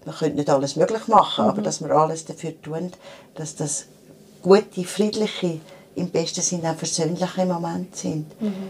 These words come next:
Speaker 1: Darum ist es so wichtig, weil man kann es nachher nicht mehr
Speaker 2: Mhm.
Speaker 1: wiederholen. Man kann es nicht nochmal neu machen, es ist dann einfach vorbei.
Speaker 2: Mhm.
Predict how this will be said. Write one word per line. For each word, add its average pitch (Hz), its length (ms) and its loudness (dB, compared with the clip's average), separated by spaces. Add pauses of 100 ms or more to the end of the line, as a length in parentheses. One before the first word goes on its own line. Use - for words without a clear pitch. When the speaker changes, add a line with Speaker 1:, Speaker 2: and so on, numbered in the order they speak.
(180)
Speaker 1:
Darum 190 220 2
ist 196 160 0
es 185 140 -2 (180)
so 175 120 -4
wichtig, 196 420 -10
weil 180 120 -4
man 165 100 -4
kann 185 160 8
es 180 140 4
nachher 170 360 2
nicht 170 240 0
mehr 208 200 0 (920)
Speaker 2:
Mhm. 190 180 -10 (100)
Speaker 1:
wiederholen. 190 540 6 (1300)
Man 180 140 -4
kann 185 160 6
es 185 140 0
nicht 170 200 0
nochmal 170 320 2
neu 175 340 8
machen, 220 500 -2
es 175 160 -4
ist - 180 -6
dann 185 140 -4
einfach 185 360 -4
vorbei. 175 500 -6 (260)
Speaker 2:
Mhm. 185 300 -4